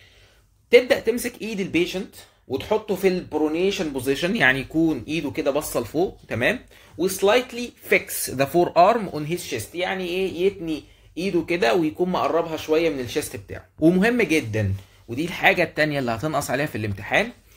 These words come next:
use the right hand to palpate the patient's left radial pulse. يعني أنت هتستخدم إيدك اليمين علشان تراديت،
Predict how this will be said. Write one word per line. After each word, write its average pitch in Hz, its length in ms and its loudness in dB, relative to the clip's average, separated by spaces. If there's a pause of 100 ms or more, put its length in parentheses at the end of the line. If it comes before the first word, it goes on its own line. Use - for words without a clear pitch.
(300)
use 208 200 -2
the 165 200 0
right 214 300 2
hand 202 500 2 (440)
to 175 40 2 (160)
palpate 165 640 -2 (220)
the 156 160 6
patient's 175 560 2
left 175 460 -2
radial 160 420 2
pulse. 135 340 0
يعني 131 260 0
أنت 131 320 -8 (460)
هتستخدم 156 600 0
إيدك 190 300 -2
اليمين 185 640 -4 (220)
علشان 170 680 2 (200)
تراديت، 147 680 0